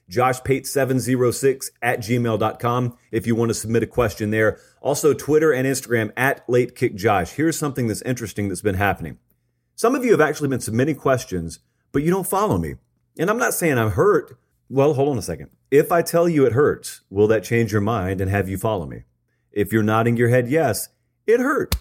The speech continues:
Listen, did you hear that? I'm clutching my chest right now. It hurts me. At Late Kick Josh, Twitter, Instagram. There are many reasons why we need to grow those accounts.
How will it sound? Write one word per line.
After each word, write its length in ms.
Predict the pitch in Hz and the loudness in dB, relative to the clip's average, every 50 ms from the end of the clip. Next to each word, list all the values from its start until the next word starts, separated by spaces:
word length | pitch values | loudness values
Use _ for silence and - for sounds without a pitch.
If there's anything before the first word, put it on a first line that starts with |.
| - - | -4 -6
Listen, 520 | 175 311 330 - - 147 104 87 - 131 | -4 -2 -2 0 0 0 -2 -2 -4 -6
did 180 | 156 196 180 180 | -6 -6 -4 -2
you 80 | 214 | -2
hear 160 | 185 208 226 226 | 0 2 2 2
that? 140 | 233 220 | 2 0
I'm 100 | 208 185 | -2 -2
clutching 320 | 190 - 208 208 208 196 190 | -2 -2 -2 -2 -2 -2 -2
my 100 | 170 170 | -2 -2
chest 320 | - - 175 139 - - | 0 0 0 0 0 2
right 160 | 139 131 107 | 0 0 2
now. 200 | 120 117 87 73 - _ _ _ _ _ - | 2 -2 -4 -4 -6 _ _ _ _ _ 0
It 180 | 139 160 165 | 0 2 2
hurts 300 | 143 160 170 - - - | 2 2 0 0 -2 -4
me. 220 | 104 92 78 69 - _ _ _ _ - - | -6 -6 -6 -8 -10 _ _ _ _ -4 0
At 260 | 123 131 135 - - - | 2 2 0 0 -4 -2
Late 260 | 123 120 123 123 - | 2 2 2 2 2
Kick 160 | - 127 117 - | -2 -2 -2 0
Josh, 400 | 95 107 98 76 71 - - _ | 0 -2 -2 -2 -4 -12 -14 _
Twitter, 300 | - - 127 123 131 127 | -2 0 2 2 2 0
Instagram. 540 | - 123 110 - - 95 92 90 78 67 - _ _ _ _ _ | 0 -2 -2 -2 -4 -4 -4 -4 -4 -6 -12 _ _ _ _ _
There 220 | _ - 143 190 202 | _ 0 2 2 2
are 80 | 196 | 2
many 240 | 180 175 175 170 165 | 2 2 2 2 2
reasons 480 | 147 139 143 143 135 127 127 113 98 - | 2 2 2 2 2 0 0 -2 -4 -6
why 220 | - 117 113 110 | -2 0 0 2
we 100 | 110 110 | 2 2
need 160 | 107 110 107 92 | 0 0 -2 -2
to 60 | 104 | -4
grow 220 | 92 95 104 98 | -2 0 0 2
those 200 | 90 101 95 - | 2 0 -2 -2
accounts. 500 | 98 - - 113 123 143 139 - - - | -6 -4 -2 0 0 0 -2 -6 -12 -16